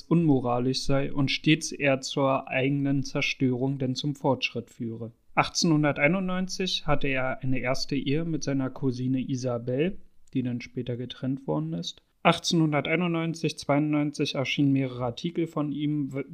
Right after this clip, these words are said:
die sich mit dem Erziehungswesen zu jener Zeit beschäftigten.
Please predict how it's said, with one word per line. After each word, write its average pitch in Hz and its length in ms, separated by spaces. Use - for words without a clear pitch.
die 139 120
sich 131 240
mit 135 160
dem 127 120
Erziehungswesen 160 960
zu 151 160
jener 147 300
Zeit 139 280
beschäftigten. 143 1000